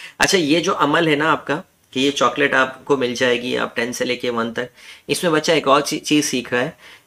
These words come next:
कि मुझे कोई भी चीज़ हासिल करने के लिए ना, एक तो ओबीडियंस, दूसरा उसमें टाइम जितना लग रहा है उससे सबक बच्चे में पैदा होगा। Otherwise हम क्या करते हैं, बेसब्रा बनाते हैं, "ये लो"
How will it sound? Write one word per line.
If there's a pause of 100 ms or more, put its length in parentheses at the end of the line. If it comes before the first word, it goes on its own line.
(120)
कि
मुझे
कोई
भी
चीज़
हासिल
करने
के
लिए
ना,
एक
तो
ओबीडियंस,
दूसरा
उसमें
टाइम
जितना
लग
रहा
है
उससे
सबक
बच्चे
में
पैदा
होगा।
Otherwise
हम
क्या
करते
हैं,
बेसब्रा
बनाते
हैं,
"ये
लो"